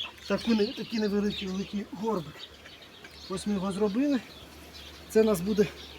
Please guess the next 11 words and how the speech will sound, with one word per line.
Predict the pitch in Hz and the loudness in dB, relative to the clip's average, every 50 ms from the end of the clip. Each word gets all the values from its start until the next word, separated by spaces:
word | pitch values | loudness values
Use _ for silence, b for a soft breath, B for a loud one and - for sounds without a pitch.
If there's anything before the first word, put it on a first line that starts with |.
| - - - - - - - - - - - - - - - - - - - - - | -18 -18 -18 -18 -16 -16 -14 -12 -12 -12 -12 -12 -16 -18 -10 -2 -2 -2 -2 -2 -6
садитися | - - 202 180 214 208 220 202 - 208 | 0 2 4 4 4 4 4 2 2 2
саджанець. | - - 208 185 160 143 151 - | 2 4 4 4 4 2 0 -2
Тепер | - 180 165 247 247 | -2 -2 2 2 4
ми | 240 226 | 4 4
беремо | 185 190 196 208 185 | 4 4 2 2 2
сам | - - 208 190 | 4 4 4 4
саджанець, | 160 - - 160 156 139 160 170 180 190 - - - - - - - - - - - - - - - - - - - - - - - - - - - - - - - - - - - - - - - - - - - - - - - - - - - - - - - - - | 4 2 0 0 0 2 2 4 2 2 0 -4 -10 -12 -14 -14 -14 -14 -12 -12 -12 -12 -12 -12 -12 -14 -12 -12 -14 -14 -12 -12 -12 -12 -12 -10 -10 -10 -10 -10 -10 -12 -12 -12 -12 -12 -12 -12 -14 -14 -14 -14 -14 -14 -14 -14 -14 -12 -12 -12 -12 -12 -12 -12 -12 -10 -6
секатор | - - 190 180 - 208 214 202 - 190 185 | -4 -2 -2 0 2 2 2 2 4 2 2
і | |
поновлюємо | 170 - 208 220 240 254 240 226 233 226 220 214 | 4 4 6 6 8 8 8 8 8 8 8 8
зрізи. | 196 180 208 220 226 190 170 175 | 8 6 6 6 6 6 4 2